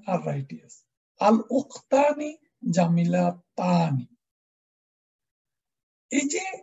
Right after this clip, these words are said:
আর রাজুলানি, এটা হচ্ছে ডেফিনিট, আর সালেহানি হচ্ছে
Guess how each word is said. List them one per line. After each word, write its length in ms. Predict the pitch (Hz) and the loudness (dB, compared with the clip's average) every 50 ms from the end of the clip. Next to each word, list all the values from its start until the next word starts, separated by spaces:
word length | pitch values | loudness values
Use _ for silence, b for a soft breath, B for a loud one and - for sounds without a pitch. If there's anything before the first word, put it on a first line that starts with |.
| _ _ _ _ _ | _ _ _ _ _
আর 420 | - - 240 254 247 240 220 208 208 | -2 0 2 2 2 0 -4 -2 0
রাজুলানি, 600 | 185 180 165 143 151 147 139 139 131 127 135 - _ _ - | 0 0 0 0 -2 -2 0 0 -2 -2 -4 -10 _ _ -12
এটা 240 | - 202 175 - 208 | -10 -10 -6 -6 -6
হচ্ছে 160 | 185 - - | -6 -4 -6
ডেফিনিট, 480 | 147 147 151 135 - - - 135 - _ _ _ _ _ _ _ _ _ _ _ _ _ _ _ | -4 -4 -4 -4 -6 -8 -10 -10 -12 _ _ _ _ _ _ _ _ _ _ _ _ _ _ _
আর 220 | - 247 226 240 - - _ _ _ _ _ | -6 -2 -2 -2 -4 -6 _ _ _ _ _
সালেহানি 1200 | - - - 226 208 214 226 233 247 247 226 208 202 175 - - 214 220 247 269 269 269 320 339 - _ _ _ _ _ - | -18 -10 -6 -2 2 4 4 4 4 4 2 2 0 -6 -6 -4 -2 -2 0 0 -2 -4 -8 -16 -20 _ _ _ _ _ -16
হচ্ছে 240 | - - - - | -16 -14 -14 -16